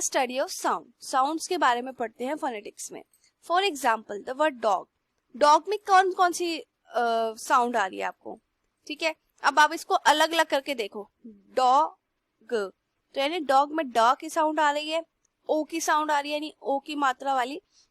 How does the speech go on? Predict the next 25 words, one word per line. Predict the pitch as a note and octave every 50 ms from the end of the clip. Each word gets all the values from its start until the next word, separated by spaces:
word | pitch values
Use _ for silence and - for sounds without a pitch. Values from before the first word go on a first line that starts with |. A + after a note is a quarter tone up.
| _ -
और | - - -
ग, | B3+ A#3+ A#3 G3+ F3+ - _ _ _ _ _ _ -
तो | D4+ E4+ - _ _ _ -
आपको | - D#4 E4 - - G4+
पता | F4+ F4 F4 F#4 F#4
चल | F#4+ - F4+ D#4+ D4
रहा | D4 D4+
है | D#4 D#4
ना | E4 F#4+
कि | G#4+ - G4
ये | F4+ F4 F4+ F4+ F4 - _ -
इस | - E4+ -
तरीके | - F#4+ F4+ F4+ - E4+
की | D4+ - E4
साउंड | - E4+ D4 C#4+ C#4 C4+
क्रिएट | - C4+ B3 A#3 A3+ A3+
हो | G#3
रही | G3 G3
है | G#3
डॉग | G#3+ A3+ G3+ F#3+ G3 - -
वाली। | - - - - - _ _
ठीक | - - -
है, | G4+
ये | F#4 D4 B3+
वाली। | A#3 A3 G#3 - -